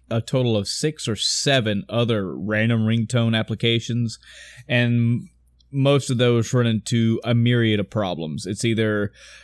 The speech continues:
uh, this application only works for ringtones, it doesn't touch notifications, and this one no-, works for notifications but no ringtones. Uh, the volume channel was another one. Like, it was playing, it was playing everything at random,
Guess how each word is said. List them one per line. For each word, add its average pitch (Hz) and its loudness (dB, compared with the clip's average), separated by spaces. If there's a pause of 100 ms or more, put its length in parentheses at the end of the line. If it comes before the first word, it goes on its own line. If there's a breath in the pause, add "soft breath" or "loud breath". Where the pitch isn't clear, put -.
(600 loud breath)
uh, 117 2 (280)
this 123 0
application 120 0
only 120 4
works 113 -2
for 123 0
ringtones, 113 2
it 104 -6
doesn't 110 0
touch 117 -2
notifications, 107 0 (120)
and 101 0
this 117 0
one 104 2
no-, 107 2
works 113 -4
for 110 -2
notifications 104 -2
but 95 -6
no 110 2
ringtones. 107 0 (720 loud breath)
Uh, 98 -2 (180)
the 123 2
volume 123 4
channel 113 2
was 113 0
another 107 2
one. 110 2
Like, 104 -2
it 120 0
was 107 -4
playing, 120 2
it 120 0
was 113 0
playing 165 2
everything 117 2
at 98 -2
random, 120 2